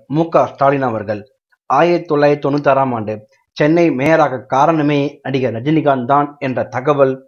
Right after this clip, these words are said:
தற்போது வெளியாகியுள்ளது. இந்த தகவல் ரஜினியின் எழுபதாவது பிறந்த நாள் விழா சென்னை தேனாம்பேட்டையில் நடைபெற்றது. இதில் கலந்து கொண்டு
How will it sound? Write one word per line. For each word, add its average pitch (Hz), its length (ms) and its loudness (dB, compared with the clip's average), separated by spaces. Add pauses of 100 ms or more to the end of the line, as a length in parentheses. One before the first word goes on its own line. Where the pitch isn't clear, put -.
(160)
தற்போது 135 540 0 (220)
வெளியாகியுள்ளது. 131 760 0 (1120)
இந்த 143 220 -4
தகவல் 151 440 0 (640)
ரஜினியின் 151 520 0 (220)
எழுபதாவது 185 580 4
பிறந்த 151 320 0
நாள் 131 200 -2
விழா 117 200 -2 (160)
சென்னை 165 340 0
தேனாம்பேட்டையில் 151 800 -2
நடைபெற்றது. 110 500 -8 (680)
இதில் 147 220 0
கலந்து 190 320 0
கொண்டு 143 300 0